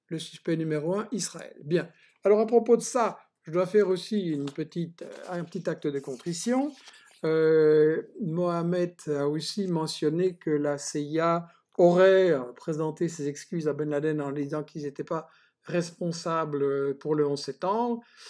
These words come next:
Évidemment, ça vient d'un site parodique, donc là, voilà, ça montre que, euh, tout le monde doit,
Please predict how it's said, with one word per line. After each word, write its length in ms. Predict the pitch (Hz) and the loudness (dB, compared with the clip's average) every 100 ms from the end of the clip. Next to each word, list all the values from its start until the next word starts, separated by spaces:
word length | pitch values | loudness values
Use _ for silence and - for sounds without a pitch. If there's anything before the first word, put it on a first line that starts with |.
| - - | -20 -2
Évidemment, 540 | 185 180 180 175 170 165 | 0 0 0 0 0 -2
ça 180 | 165 | -4
vient 240 | 147 160 151 | -2 -2 -2
d'un 160 | 143 | -4
site 280 | 131 160 143 | -6 -10 -8
parodique, 580 | - 135 151 175 233 - | -8 -4 -2 0 -2 -4
donc 320 | 151 143 139 | -4 -4 -4
là, 300 | 147 143 143 | -4 -2 -2
voilà, 360 | 139 147 196 285 | -4 -2 -2 -4
ça 340 | - 165 147 | -2 -2 -2
montre 560 | 147 160 170 165 165 156 | -2 -2 0 -2 -2 -4
que, 420 | - 151 147 147 _ _ _ _ - | 0 2 4 2 _ _ _ _ -8
euh, 80 | 143 | -8
tout 180 | - | -4
le 100 | 165 | -2
monde 320 | 165 165 160 143 139 | 0 0 0 -2 0
doit, 460 | 143 147 147 143 | 2 4 2 0